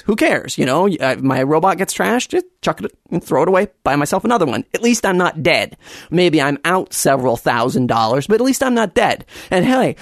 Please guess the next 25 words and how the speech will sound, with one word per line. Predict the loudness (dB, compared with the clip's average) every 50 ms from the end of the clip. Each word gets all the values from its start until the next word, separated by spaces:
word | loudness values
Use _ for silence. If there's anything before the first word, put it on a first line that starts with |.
| -8 -2
maybe | 0 0 2 2 2
I | 0 0
can, | 0 0 0 0 0
you | 0 0 0
know, | 2 0 0
buy | 0 0 0 0
car | -2 -2 -2 0 0 0
insurance | 0 -2 -2 -2 -4 -2 -4 -4 -6 -4
for | -4 -2 -2
my, | 0 0 0 -2 -2 -4 -6 -4 -2
for | 0 0
my | 0 0
surrogate | -2 -2 0 0 0 0 0 -2 -4 -6 -4 -4
as | -4 -4 0 0
well." | 0 2 2 0 -2 -6 -10 _ _ _ _ _ -20 _ _ _
You | 0 0
know, | 0 0 0
and | 0 2 2 2 2
so | 2 0 0 -2 -4 -4
everybody, | 0 0 0 2 2 2 2 2 2 0 0 -2 -8 _ _ _ _
everybody | -2 0 0 0 2 2 2 4 4 2 2 2 0
all | 2 2 4 4 6 4 4
over | 4 4 4
the | 4 4
world | 4 4 2 2 0 0 -2 -4 -6 -10